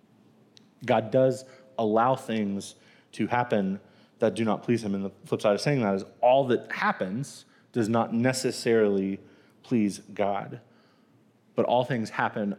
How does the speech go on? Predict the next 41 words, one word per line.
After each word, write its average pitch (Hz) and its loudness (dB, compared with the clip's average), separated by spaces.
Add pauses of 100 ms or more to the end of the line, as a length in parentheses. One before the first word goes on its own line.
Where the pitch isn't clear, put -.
(140)
under 104 0 (1000)
God's 101 2
sovereign 98 -2 (220)
reign. 101 -4 (1300)
Another 147 6
way 139 6
to 120 2
say 131 0
this, 117 0
God 135 4
doesn't 131 2 (800)
have 156 4
the 156 8
ability 147 6
to 120 -4
do 131 2
something 139 -2 (140)
that 117 2
does 123 4
not 110 0
flow 131 4
from 120 0
his 120 -2 (100)
holiness. 101 -4
And 120 0
this 123 2
is 123 -2
an - 2
important 151 2
foundation 131 2
for 123 4
us 113 0
as 110 -2
we 110 -2
move 110 -4
forward. 107 4 (380)
All 135 6
that 143 2
happens, 123 0
the 117 -4
good, 127 2